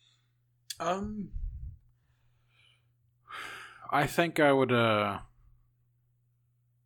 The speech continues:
I think I would go with, um, gosh, that's a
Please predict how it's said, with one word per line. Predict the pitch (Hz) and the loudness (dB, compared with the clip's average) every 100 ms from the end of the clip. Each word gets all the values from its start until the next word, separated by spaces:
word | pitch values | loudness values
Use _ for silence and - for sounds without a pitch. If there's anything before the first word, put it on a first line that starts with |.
| _ _ _ _ _ _ | _ _ _ _ _ _
I | 107 | -4
think | 151 147 | -2 4
I | |
would | 143 127 | 4 4
go | 123 113 | 2 2
with, | 107 101 - - - _ - | 2 -2 -4 -14 -18 _ -10
um, | 101 98 95 95 92 - _ _ _ _ _ _ _ _ _ _ _ _ _ _ _ _ | -6 -6 -8 -14 -20 -20 _ _ _ _ _ _ _ _ _ _ _ _ _ _ _ _
gosh, | - - - - | -6 -4 -2 -4
that's | - 127 - | -4 -2 -4
a | - | -8